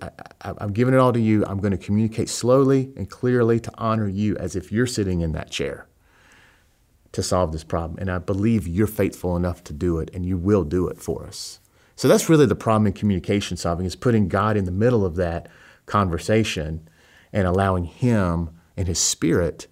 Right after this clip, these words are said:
to work in it. This is a spiritual thing that we're talking about. We are on the same team. She is. We are definitely same team, but there's this,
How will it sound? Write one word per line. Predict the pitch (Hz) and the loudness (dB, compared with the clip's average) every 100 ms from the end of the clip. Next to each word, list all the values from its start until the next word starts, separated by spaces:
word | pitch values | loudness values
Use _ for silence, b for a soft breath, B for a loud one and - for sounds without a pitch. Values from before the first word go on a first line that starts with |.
| _ _ | _ _
to | - | -8
work | - 226 254 | -2 0 0
in | - | -2
it. | |
This | 80 - | -4 -2
is | 196 | -4
a | |
spiritual | - - 170 170 160 | -4 2 2 2 -2
thing | 156 220 285 | -2 -2 0
that | 80 | -2
we're | |
talking | 80 90 | -2 -2
about. | 82 | 0
We | 120 185 | 2 2
are | 247 | 2
on | 320 107 | 0 0
the | |
same | 87 - 85 | 0 -2 -4
team. | - 85 78 80 | -6 -6 -6 -10
She | - 139 | -4 0
is. | 226 202 - B B | 0 -2 -8 B B
We | 147 | 4
are | 190 | 4
definitely | 127 160 202 175 | 6 4 4 0
same | - 160 | 2 0
team, | 156 190 147 | 0 0 0
but | - | 2
there's | 110 | 0
this, | 101 - | 0 -4